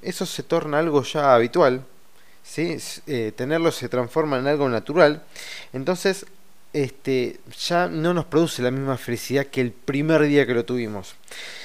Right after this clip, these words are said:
Y quizás hasta le empecemos a encontrar algunos defectos, ¿viste? Te compraste un auto, gastaste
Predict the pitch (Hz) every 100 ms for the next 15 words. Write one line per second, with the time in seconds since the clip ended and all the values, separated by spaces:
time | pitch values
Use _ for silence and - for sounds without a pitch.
0 | - - 165 165 214 214 185 143 143 127
1 | 135 190 165 135 123 165 151 151 127 120
2 | 214 170 113 110 135 - 117 107 117 127
3 | 143 - 165 175 175 165 131 - - -
4 | 139 127